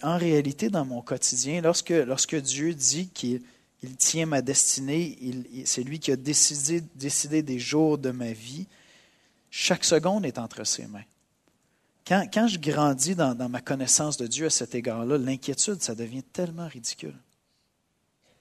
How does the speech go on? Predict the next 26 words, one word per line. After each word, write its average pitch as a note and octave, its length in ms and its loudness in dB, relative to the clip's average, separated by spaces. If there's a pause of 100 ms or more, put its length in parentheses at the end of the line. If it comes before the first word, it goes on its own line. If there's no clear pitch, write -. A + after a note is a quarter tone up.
(1200)
Ça A2+ 120 -10
devient C#3 240 -6
tellement F3+ 400 -4
ridicule C#3+ 420 -8
de C#3 60 -2
s'inquiéter A#2 500 -6
lorsque A#2 320 -6
tu - 140 -4
réalises G#2+ 340 -10
ça. - 160 -8 (2000)
Ça A#2+ 100 -12
fait C3+ 140 -6
plus - 160 -14
de - 40 -4
sens. - 760 -6 (1200)
Fait C3 80 -4
que B2 40 -12
d'une D3+ 200 0
part, G#3 220 4
je - 100 -2
peux D3+ 100 -6
tirer C3 320 0
ça, C#3+ 160 4
mais C3 140 -2
d'autre D#3+ 300 6
part, F3+ 360 2